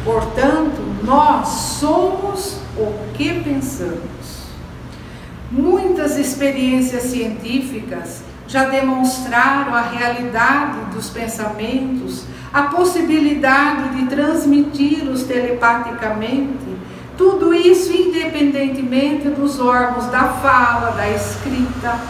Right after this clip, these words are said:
ou de qualquer outro meio de comunicação ostensiva. Allan Kardec perguntou aos espíritos superiores: "Como se comunicam entre si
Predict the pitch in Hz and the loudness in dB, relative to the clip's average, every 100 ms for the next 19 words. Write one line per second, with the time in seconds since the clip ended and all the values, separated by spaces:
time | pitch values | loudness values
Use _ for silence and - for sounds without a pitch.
0 | - - - 294 339 359 330 311 294 247 | -10 -12 0 4 6 6 4 6 6 6
1 | 269 262 247 247 240 226 240 294 320 330 | 2 0 2 0 -2 -4 -2 -2 -2 -6
2 | - - 302 302 294 269 262 247 - 220 | -6 -8 -6 0 0 2 0 -2 -2 -4
3 | 220 220 202 202 208 226 220 208 202 202 | -4 -6 -6 -6 -6 -6 -6 -8 -8 -8
4 | 202 202 190 185 - - - - - - | -10 -10 -12 -12 -14 -16 -16 -16 -16 -18
5 | - - - - - - 269 311 339 349 | -18 -18 -18 -18 -18 -2 2 4 2 2
6 | 269 247 185 240 294 294 - 196 180 180 | 0 0 -2 -2 0 0 -2 -4 -4 -6
7 | - - - 311 320 330 320 320 381 381 | -8 -10 -4 -2 0 0 0 0 2 4
8 | 320 269 262 254 262 269 262 247 240 233 | 2 2 0 -2 -2 -2 -2 -2 -4 -8
9 | 226 208 220 - - 107 - - - - | -8 -4 -2 -2 -4 -6 -8 -12 -12 -12
10 | - - - - - - - - - 403 | -12 -14 -14 -14 -14 -16 -16 -16 -6 0
11 | 427 440 440 359 349 349 330 294 262 294 | 2 2 2 2 4 4 4 6 6 4
12 | - - 240 226 247 262 262 226 247 254 | 2 0 -2 -2 0 0 2 -2 -2 -4
13 | 262 269 | -2 -2